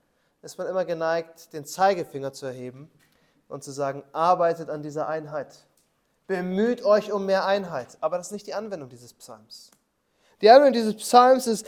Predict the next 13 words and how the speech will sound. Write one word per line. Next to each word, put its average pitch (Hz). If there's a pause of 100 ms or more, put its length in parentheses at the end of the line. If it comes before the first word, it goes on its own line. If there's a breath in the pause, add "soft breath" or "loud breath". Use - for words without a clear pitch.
(160 loud breath)
viel, 302
viel 254
einfacher. 233 (1120 soft breath)
Die -
Anwendung 180
dieses 160
Psalms 151
lautet, 139 (380)
„Genießt 139
die 113
Gemeinschaft. - (1300)
Wann 147
immer 202